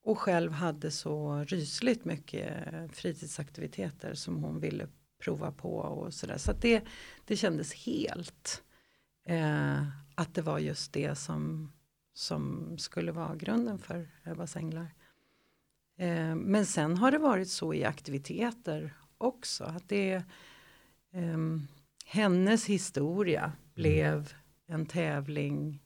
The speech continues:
Speaker 1: i hela Sverige för
Speaker 2: Mm.
Speaker 1: mellanstadiebarn. Och att de fick avsluta hennes
Speaker 2: Icke färd-,
Speaker 1: ofärdiga.
Speaker 2: ofärdiga
Speaker 1: Ja, precis.
Speaker 2: berättelser.
Speaker 1: His-, ja.
Speaker 2: Mm.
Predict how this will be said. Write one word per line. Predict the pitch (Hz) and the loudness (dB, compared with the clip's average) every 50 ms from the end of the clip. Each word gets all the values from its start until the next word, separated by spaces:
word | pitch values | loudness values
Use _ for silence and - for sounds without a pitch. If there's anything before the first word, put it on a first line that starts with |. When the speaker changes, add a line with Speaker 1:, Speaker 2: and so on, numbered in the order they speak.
| _ _ _ _ _ _ _ | _ _ _ _ _ _ _
Speaker 1:
i | - 165 | -4 -2
hela | 160 135 156 151 143 143 139 | -2 0 0 0 0 -2 -2
Sverige | 139 - - 185 240 269 254 220 - - | -4 -2 0 2 4 4 4 2 4 6
för | 101 95 82 | 6 6 6
Speaker 2:
Mm. | 76 165 - | 6 4 4
Speaker 1:
mellanstadiebarn. | 165 156 151 147 143 135 139 135 131 143 - - - 143 143 139 139 135 139 139 - - 147 151 _ _ _ 175 185 247 240 202 - 69 78 - 180 156 - - _ - _ _ - - - - - - - _ _ _ _ _ - | 4 4 4 4 2 2 2 2 0 -2 -4 -4 -4 -2 -2 -2 -2 -2 -4 -4 -8 -16 -20 -20 _ _ _ -6 -2 0 0 0 0 -2 -4 -6 -6 -8 -10 -14 _ -20 _ _ -20 -20 -20 -20 -20 -20 -20 _ _ _ _ _ -6
Och | 170 156 151 151 147 143 143 147 147 - 160 | -4 -2 -2 0 0 0 0 -2 -2 -2 -4
att | 151 143 | -4 -2
de | - 156 156 156 | -2 -2 -2 -2
fick | 143 - 156 147 - | -2 -4 -6 -6 -2
avsluta | 160 147 143 135 143 143 - 156 - - 151 147 - - - - - - 147 139 - - _ _ _ _ - - - _ _ _ _ | -2 0 0 0 -2 -4 -6 -4 -4 -4 -6 -8 -10 -8 -6 -4 -2 -4 -4 -6 -10 -16 _ _ _ _ -20 -20 -20 _ _ _ _
hennes | - 180 160 147 143 135 127 - 139 - - - - - - - - _ _ _ _ _ _ _ _ - | 0 4 6 6 6 4 2 -2 -4 -4 -4 -6 -6 -6 -8 -12 -18 _ _ _ _ _ _ _ _ 2
Speaker 2:
Icke | - 107 220 196 - 101 | 4 6 8 10 10 10
färd-, | - - 113 101 95 - - - | 10 12 12 12 12 12 12 12
Speaker 1:
ofärdiga. | 156 156 151 - | 10 12 12 12
Speaker 2:
ofärdiga | - - - 104 190 196 190 | 12 12 12 12 12 12 12
Speaker 1:
Ja, | 180 170 160 160 160 | 10 10 8 6 4
precis. | - 90 - - - | 2 -2 0 2 2
Speaker 2:
berättelser. | 90 87 90 - - - | 4 4 2 2 2 2
Speaker 1:
His-, | 175 - 80 - 98 90 | 2 2 2 0 0 0
ja. | 90 82 | 2 2
Speaker 2:
Mm. | 80 82 | 0 0